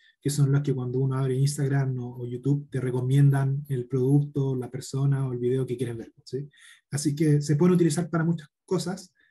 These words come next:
Aquí un resumen, eh, general sobre lo que podemos llegar a hacer, y como les comento, vamos a ver redes neuronales recurrentes, el S T M, porque lo que hasta el momento no, no, no,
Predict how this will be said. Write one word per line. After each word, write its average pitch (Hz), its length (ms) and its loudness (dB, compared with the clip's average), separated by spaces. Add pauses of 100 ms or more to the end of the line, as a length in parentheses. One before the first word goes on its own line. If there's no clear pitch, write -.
(160)
Aquí 151 220 2
un 170 80 8
resumen, 147 520 0 (440)
eh, 135 260 0
general 147 420 4
sobre 143 320 2
lo 135 180 0
que - 120 -8
podemos 135 260 0
llegar 135 160 -2
a 139 40 -2
hacer, 175 360 -6
y 147 100 -8
como 135 160 -6
les 139 100 -12
comento, 143 380 -2
vamos 139 260 0
a 127 40 -6
ver 131 260 -6
redes 131 280 -4
neuronales 131 400 -4
recurrentes, 135 380 0
el 147 80 6
S - 120 -2
T 131 120 -4
M, - 180 0 (460)
porque 143 580 2 (240)
lo 139 100 0
que 143 100 -4
hasta 143 120 -2
el 143 80 8
momento 156 400 6
no, 147 400 4
no, 147 240 0
no, 143 260 0